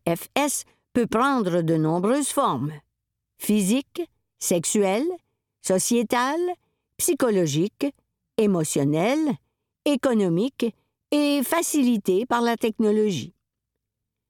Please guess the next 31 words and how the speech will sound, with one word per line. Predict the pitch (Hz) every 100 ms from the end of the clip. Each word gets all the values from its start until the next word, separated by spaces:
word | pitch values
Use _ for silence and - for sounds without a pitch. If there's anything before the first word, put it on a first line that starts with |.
| _ _ _
Les | 254 330
statistiques | - 403 - 254 - 403 -
et | 202
les | 175 170
faits | - 262
suivants | - 165 170 233 269 _ _ _ 226
démontrent | 202 339 269 285 392 262
que | 196 214
la | 196 175 170 165
V | 190 285 -
F | 185 - -
S | 285 - -
est | 214
un | 196
problème | 175 170 160 165 165
grave | 151 185 277 190 156
et | 156
persistant | 143 240 277 - 311 277 - 262 180
au | 147
Canada | 156 131 143 139 - _ _ _ _ _ _ _ _
et | 226 190 160
qu'il | 151 185 190
est | 180 208
important | 262 294 196 160 - 208 392 285
de | 185
prendre | 165 202 214 180
des | 165 180 247
mesures | 165 147 165 277 330 - _ _ _ _
pour | 233
la | 208 180
prévenir | 226 285 247 175 175 240 330